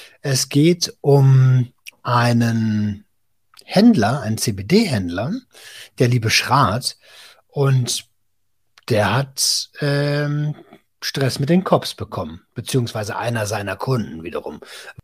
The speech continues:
Was das Ganze mit ihm als Unternehmer macht, da hören wir jetzt mal rein.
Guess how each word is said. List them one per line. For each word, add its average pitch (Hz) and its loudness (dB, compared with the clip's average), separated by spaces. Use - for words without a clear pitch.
Was 180 -2
das 131 -6
Ganze 156 -2
mit 117 -8
ihm 196 6
als 107 -4
Unternehmer 113 -2
macht, - -18
da 160 -4
hören 123 0
wir 120 -2
jetzt 95 -6
mal 92 -4
rein. 85 -6